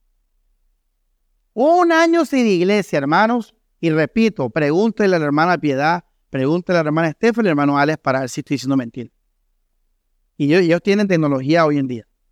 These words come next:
Eso es peligroso. Yo me acuerdo que había una persona en la iglesia que quería irse a estudiar en el exterior. Yo se lo conté.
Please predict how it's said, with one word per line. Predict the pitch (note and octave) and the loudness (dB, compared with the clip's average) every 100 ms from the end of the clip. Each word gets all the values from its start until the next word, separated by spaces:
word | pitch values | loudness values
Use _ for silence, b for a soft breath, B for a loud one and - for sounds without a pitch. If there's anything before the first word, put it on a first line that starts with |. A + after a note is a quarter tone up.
| _ _ _ _ _ _ _ _ _ _ _ _ _ _ _ _ _ _ _ _ _ _ _ _ _ | _ _ _ _ _ _ _ _ _ _ _ _ _ _ _ _ _ _ _ _ _ _ _ _ _
Eso | - G3 | -6 -4
es | F#3 | -2
peligroso. | G#3+ E3+ C#3+ F3 F3 | 0 2 2 0 0
Yo | E3+ | -2
me | G#3+ | 0
acuerdo | A3+ A3 | 0 0
que | |
había | F#3 | 0
una | G#3 | 0
persona | F#3 G3 | 0 -2
en | |
la | G3 | -2
iglesia | F3 A3 | -2 -2
que | F#3+ | -2
quería | D3+ D3 | -2 0
irse | F3 G#3 | -2 -4
a | |
estudiar | - D#3+ D#3 | -6 -2 -2
en | G3 | 0
el | F3+ | -2
exterior. | - C3+ D#3 | -2 -2 -2
Yo | C3 | -2
se | E3 | -4
lo | |
conté. | E3 C#3+ C#3 | -2 -2 -2